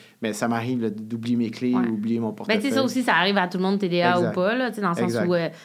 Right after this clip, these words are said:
Speaker 2: ça arrive aussi à tout le monde d'être fatigué, d'avoir des moins bonnes journées, de... Tu sais, ça, moi, je me fais souvent dire des fois, « Ah, moi aussi, je suis pas concentrée, euh, des fois. » Fait que je dois avoir T D A H, je suis comme, « Non, non, c'est pas dès qu'une fois, t'es pas concentré ou dès qu'une fois, t'as oublié tes clés que t'es, euh, T D A, T D A H, là. »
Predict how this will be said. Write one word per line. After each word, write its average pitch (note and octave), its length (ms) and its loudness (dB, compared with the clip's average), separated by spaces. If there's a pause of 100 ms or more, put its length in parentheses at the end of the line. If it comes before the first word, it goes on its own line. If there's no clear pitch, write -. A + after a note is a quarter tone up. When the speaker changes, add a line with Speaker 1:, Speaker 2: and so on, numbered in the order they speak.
(100)
Speaker 2:
ça - 140 -2
arrive F#3+ 180 2
aussi G3+ 160 0
à G3 60 0
tout G3 100 -2
le G3 60 2
monde G3+ 120 2
d'être F3+ 180 0
fatigué, F3 320 -4
d'avoir F3+ 220 0
des F3 80 0
moins F3 140 0
bonnes F3 160 -2
journées, F3 260 -2
de... F3+ 140 -2
Tu - 360 -12
sais, - 20 -2
ça, G#3+ 120 -2
moi, G#3 100 0
je G3+ 80 2
me F#3+ 60 4
fais F3+ 140 0
souvent F#3 180 -2
dire F#3+ 120 -2
des G#3+ 60 -2
fois, « A3 200 -4
Ah, D4 80 -2
moi D4 140 0
aussi, D4 120 -8
je G4 60 0
suis - 80 -14
pas D#4 100 -4
concentrée, C#4 720 -2
euh, C4 40 -2
des A#3 120 -4
fois. » C#4+ 220 -4
Fait C#4 140 -6
que A#3+ 160 -6
je G#3 40 -14
dois A3+ 100 -4
avoir A#3+ 200 -4
T B3 80 -8
D G#3+ 80 -4
A A3+ 80 -4
H, A#3+ 60 -6
je A#3 40 -14
suis G#3+ 80 -8
comme, « F3+ 100 -6
Non, F#3+ 80 -6
non, F#3 120 -6
c'est - 100 -18
pas F#3+ 80 -6
dès F3 240 -6
qu'une F3+ 220 -2
fois, G3 160 -6
t'es G3 120 -6
pas C#3+ 120 -6
concentré E3+ 500 -6
ou G3 80 -2
dès F#3 180 0
qu'une F#3+ 180 0
fois, G3+ 160 -2
t'as G#3 80 -2
oublié F3+ 260 0
tes F3 160 -2
clés F#3+ 280 0
que E3+ 180 -2
t'es, D#3+ 320 -2
euh, D#3 100 -6
T D#3 160 -8
D D#3 160 -4
A, G3 160 -4
T G3+ 120 -14
D E3 120 -6
A A#3 80 -8
H, - 180 -14
là. » C4+ 80 -12